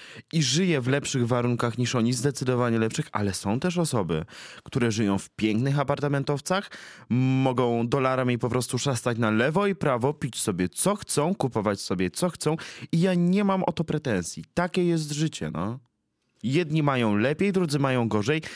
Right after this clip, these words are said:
Nie można mieć do siebie pretensji, że żyje się lepiej od kogoś,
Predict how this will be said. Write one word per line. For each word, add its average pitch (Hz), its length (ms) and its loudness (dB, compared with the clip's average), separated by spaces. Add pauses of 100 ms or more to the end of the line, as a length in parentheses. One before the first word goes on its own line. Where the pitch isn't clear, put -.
(220)
Nie 135 240 2
można 131 400 2
mieć 101 160 2
do 104 120 0
siebie 104 260 0
pretensji, 101 520 0
że 98 220 0
żyje 104 440 0
się - 140 -4
lepiej 101 260 0
od 110 100 -4
kogoś, 107 380 0